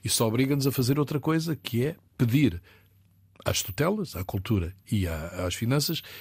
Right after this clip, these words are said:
as chamadas exceções para que possamos contratar as pessoas. É um processo que demora muito, é um processo muito difícil.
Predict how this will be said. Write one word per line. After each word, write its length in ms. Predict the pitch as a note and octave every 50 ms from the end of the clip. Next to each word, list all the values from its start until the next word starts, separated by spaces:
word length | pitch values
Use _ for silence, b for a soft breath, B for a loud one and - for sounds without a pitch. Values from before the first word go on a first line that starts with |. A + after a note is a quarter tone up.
| B B B
as 140 | - A#2+ A2
chamadas 580 | - - G#2 G#2 A#2 B2 A#2+ B2 A#2+ - - - - - -
exceções 640 | - - - A#2 G#2 - - B2 B2+ C#3 C#3 - - B B B B B
para 240 | - C#3+ C#3 C3 D3 C3+
que 120 | - -
possamos 480 | - - A2 - - D3+ D3 C3+ A2+ -
contratar 480 | - A2 G2 - G2 F#2+ - G#2+ G2
as 120 | F#2+ F#2 -
pessoas. 440 | - - - - - - - - - - B B B B B B B B B -
É 80 | - C#3
um 100 | C#3 A#2+
processo 720 | - A#2+ G#2 - - C#3+ C#3 C#3 B2 - - - - -
que 100 | - C3
demora 400 | A2 G#2+ A2+ A#2+ B2+ B2+ A#2 G#2
muito, 380 | F#2+ F2 D#2 D2+ - - - -
é 60 | -
um 80 | A#2 A2
processo 400 | - - - - C#3 B2 - - B B B B B B
muito 500 | C#3+ B2 B2 C3 C#3+ D3 C3 - - G#2
difícil. 480 | G2 F#2+ - - F#2 - - - -